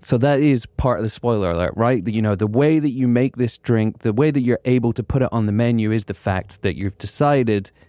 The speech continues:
to use a blender rather than shaking. And we're gonna get into how that works as a technique and,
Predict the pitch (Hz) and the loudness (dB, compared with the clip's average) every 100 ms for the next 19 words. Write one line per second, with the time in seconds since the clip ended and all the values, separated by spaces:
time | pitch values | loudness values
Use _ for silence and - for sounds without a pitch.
0 | - 120 104 101 104 - 113 120 120 107 | -10 -4 -2 0 -2 0 2 2 2 2
1 | 95 92 107 98 85 92 92 90 - 113 | 0 -2 -2 -2 -2 -6 -6 -4 0 0
2 | - 95 87 87 107 104 85 98 95 - | 0 -2 -2 -2 -2 -2 -2 -2 -4 -2
3 | 92 90 - 131 135 123 117 117 113 - | -4 -4 -2 0 2 0 -2 -2 -4 -6
4 | 110 98 - 107 95 101 101 - 95 90 | -8 -8 -4 -4 -2 0 0 -2 -2 -2